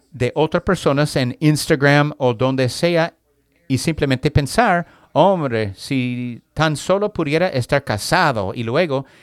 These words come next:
tienes a todas las personas casadas que dicen, "Hombre, si tan solo pudiera estar soltero". Y, y yo pregunté a unos pastores, amigos, de cuál es la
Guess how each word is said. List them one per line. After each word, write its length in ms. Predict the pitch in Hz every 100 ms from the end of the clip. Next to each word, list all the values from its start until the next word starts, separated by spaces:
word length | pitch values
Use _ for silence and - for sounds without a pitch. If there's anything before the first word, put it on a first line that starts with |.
| _ -
tienes 340 | 139 147 147
a 100 | 127
todas 340 | - 156 165
las 140 | 147 127
personas 440 | 135 120 143 147
casadas 540 | - 123 - 202 185 -
que 120 | 123
dicen, 360 | 139 208 135
"Hombre, 320 | 117 214 165 123
si 280 | 139 123 - - - -
tan 220 | - 135
solo 300 | - 190 175
pudiera 340 | 175 127 123 151
estar 380 | 131 - 107
soltero". 600 | 110 165 160 233 269 107 - _ _ _ _ _ _ _ _ _ _ -
Y, 160 | 143 -
y 320 | 143 135 131 _ _ _ _ _ _ _ _ _ 311 320 _ _ _ _ -
yo 140 | 147
pregunté 340 | 147 170 170 165
a 60 |
unos 160 | 160 160
pastores, 800 | 147 127 - 202 175 - - -
amigos, 440 | 123 151 180 127
de 120 | -
cuál 220 | 127 160 165
es 140 | -
la 300 | 147 135 127